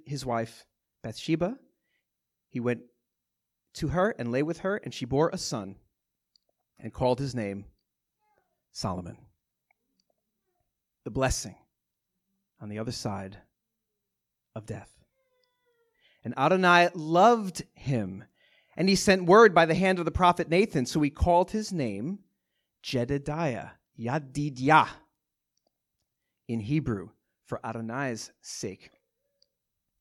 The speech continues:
Solomon, many of us don't know this, but Solomon had a spiritual name given to him by God through a prophet, Yedidiah,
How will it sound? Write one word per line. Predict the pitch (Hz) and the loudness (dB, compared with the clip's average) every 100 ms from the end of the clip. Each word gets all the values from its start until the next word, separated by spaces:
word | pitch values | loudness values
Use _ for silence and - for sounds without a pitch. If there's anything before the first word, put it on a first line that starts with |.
| _ _ _ _ | _ _ _ _
Solomon, | - - 160 196 156 110 110 110 | -10 0 2 4 2 -2 -8 -8
many | 120 151 | -6 -4
of | 170 | -2
us | 156 - | -4 -2
don't | 143 139 | -4 0
know | 156 | -2
this, | 135 113 | -2 -4
but | - - | -6 -6
Solomon | - 143 151 165 131 117 | -6 -2 -2 -2 -2 -6
had | 113 120 | -8 -8
a | 107 | -8
spiritual | - - - - 160 175 165 180 170 | -6 -8 -8 -4 -2 -2 -6 -4 -2
name | 147 117 104 | -2 -2 -4
given | 123 143 147 | -4 -4 -4
to | |
him | 131 151 | -2 -2
by | 139 127 | -2 -6
God | 123 123 123 - | -6 -8 -8 -8
through | 117 | -8
a | 104 | -8
prophet, | - 113 113 - - - _ _ _ | -12 -18 -18 -20 -20 -20 _ _ _
Yedidiah, | 110 117 143 131 135 127 - 110 117 - - | -6 -4 -4 -6 -8 -8 -12 -10 -8 -8 -12